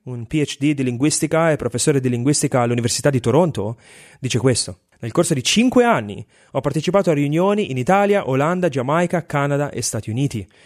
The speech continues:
Ho osservato pentecostali tradizionali e neopentecostali. Sono stato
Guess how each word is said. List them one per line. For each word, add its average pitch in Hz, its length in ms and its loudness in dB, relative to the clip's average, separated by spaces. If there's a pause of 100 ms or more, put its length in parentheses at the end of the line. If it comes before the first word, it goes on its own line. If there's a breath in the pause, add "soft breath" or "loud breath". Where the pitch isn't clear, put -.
(260 soft breath)
Ho 127 60 -2
osservato 135 480 2
pentecostali 135 600 2
tradizionali 143 800 2
e 160 280 4
neopentecostali. 131 1080 0 (300 loud breath)
Sono 131 220 -4
stato 151 320 2